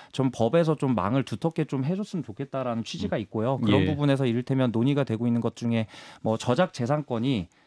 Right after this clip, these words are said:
Speaker 1: 포괄적으로 양도되는 거는 좀 막았으면 좋겠다.
Speaker 2: 막았으면 좋겠다.
Speaker 1: 법적으로
Speaker 2: 예.
Speaker 1: 좀 그런 부분도 있고 그다음에 이런 사업화 과정에서 여러 가지 사업화를 통해 가지고
Speaker 2: 음.
Speaker 1: 경제적 이윤이 나면 좋은 거지 않습니까?
Speaker 2: 음.
Speaker 1: 근데 그런 부분에 있어서 창작자들에게 좀 그런 부분에 대한 사후적인 보상을 좀 해주면 좋겠다 이런 내용들은 있는 거죠 지금.
Speaker 2: 네.
Speaker 1: 네.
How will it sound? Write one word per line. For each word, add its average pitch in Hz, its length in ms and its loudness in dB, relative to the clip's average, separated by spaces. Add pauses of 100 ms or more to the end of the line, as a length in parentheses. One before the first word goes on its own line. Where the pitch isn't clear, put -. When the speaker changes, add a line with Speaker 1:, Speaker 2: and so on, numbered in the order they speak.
(140)
Speaker 1:
포괄적으로 269 720 0
양도되는 120 540 -2
거는 107 220 -4
좀 113 140 -2
막았으면 98 440 -4
좋겠다. - 140 0
Speaker 2:
막았으면 98 340 0
좋겠다. 98 240 -4
Speaker 1:
법적으로 98 680 -2
Speaker 2:
예. 95 200 4
Speaker 1:
좀 82 140 0
그런 127 200 0
부분도 131 300 -2
있고 143 380 -2
그다음에 120 380 0 (260)
이런 135 240 2
사업화 220 400 0
과정에서 151 500 2
여러 110 220 2
가지 123 340 0
사업화를 165 480 0
통해 151 240 0
가지고 131 360 -2
Speaker 2:
음. 90 40 -2
Speaker 1:
경제적 117 460 -2
이윤이 143 180 0
나면 120 200 0
좋은 139 260 0
거지 220 160 2
않습니까? 110 540 -4
Speaker 2:
음. 92 260 -4
Speaker 1:
근데 131 160 0
그런 160 320 2
부분에 151 320 0
있어서 123 240 -8
창작자들에게 151 800 -4
좀 120 180 -6
그런 123 220 -4
부분에 117 340 -6
대한 107 180 -4
사후적인 180 500 -2
보상을 135 420 0
좀 120 120 -6
해주면 147 220 -4
좋겠다 - 280 -8
이런 117 180 -2
내용들은 127 340 -4
있는 110 220 -2
거죠 117 240 -12
지금. - 200 -10
Speaker 2:
네. 120 220 4
Speaker 1:
네. 101 140 -12